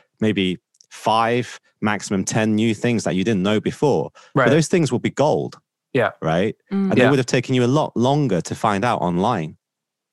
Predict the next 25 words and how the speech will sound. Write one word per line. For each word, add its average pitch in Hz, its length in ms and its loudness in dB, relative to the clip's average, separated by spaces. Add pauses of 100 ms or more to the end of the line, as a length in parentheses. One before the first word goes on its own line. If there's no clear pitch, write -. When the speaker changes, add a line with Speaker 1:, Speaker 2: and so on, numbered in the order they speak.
(360)
Speaker 2:
I, 175 160 2 (100)
look, 202 300 0
I 175 120 4
agree. 165 640 0
The 151 320 -2
amount 160 320 2
of 175 120 -4
information 151 760 -2
that 127 100 -2
is 120 160 -6
super 160 460 -2
crucial 143 480 -2
to 127 100 -6
appreciating 131 480 -2
watches, 123 480 0 (220)
which 143 160 -4
is, 135 100 0
like, 131 240 0
literally 156 440 0
hidden 151 300 -4
in 139 140 0
plain 135 320 -2
view 127 260 0
in 135 100 0
the, 110 120 -4